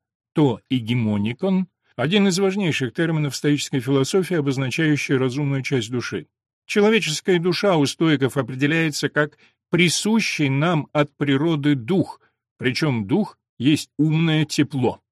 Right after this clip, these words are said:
Так у них есть голос, но неясный, нечленораздельный, неспособный произносить слова.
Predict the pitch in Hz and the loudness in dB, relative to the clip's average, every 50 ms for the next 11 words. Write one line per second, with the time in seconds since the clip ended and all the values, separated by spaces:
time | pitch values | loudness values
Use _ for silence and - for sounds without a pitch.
0 | _ _ _ _ _ - 202 214 - 226 220 226 220 - - 226 208 185 170 190 | _ _ _ _ _ 0 0 2 2 4 4 4 4 4 2 2 0 0 -2 -2
1 | 180 226 233 220 185 139 120 - 170 170 175 165 151 135 131 123 120 117 - 135 | 0 2 4 4 4 4 2 2 0 2 2 2 4 4 4 2 2 0 -2 -4
2 | 127 127 131 139 165 185 160 - - 175 170 160 156 151 151 143 123 113 120 131 | -4 -4 -2 0 0 0 -2 -2 -2 0 2 2 2 4 2 2 2 0 -2 -2
3 | 127 123 127 123 131 147 151 - - 170 147 139 - 190 185 175 170 147 123 120 | -2 -2 -2 -2 0 0 0 2 2 2 2 4 4 2 2 4 2 2 2 2
4 | 139 135 117 123 143 135 - - 147 135 - - 123 117 104 101 101 104 101 | 0 0 0 0 -2 -2 -2 -2 -2 -2 -2 -2 -2 -2 -2 -4 -6 -8 -10